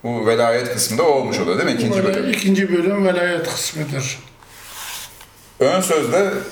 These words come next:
Speaker 1: dilerseniz başlayayım okumaya.
Speaker 2: Buyurun.
Speaker 1: Kitabın ön sözünü okuyorum arkadaşlar.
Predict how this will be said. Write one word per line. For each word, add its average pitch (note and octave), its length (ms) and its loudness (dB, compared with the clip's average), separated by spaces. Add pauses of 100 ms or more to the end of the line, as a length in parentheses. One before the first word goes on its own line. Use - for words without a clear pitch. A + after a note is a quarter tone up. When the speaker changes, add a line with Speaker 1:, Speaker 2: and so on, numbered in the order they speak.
(160)
Speaker 1:
dilerseniz C#3 500 2
başlayayım B2+ 460 2 (160)
okumaya. - 280 2
Speaker 2:
Buyurun. G3+ 400 0 (1500)
Speaker 1:
Kitabın C#3+ 360 0
ön D#3 160 0
sözünü A#2 320 -2
okuyorum F#2 380 -2
arkadaşlar. F2+ 540 0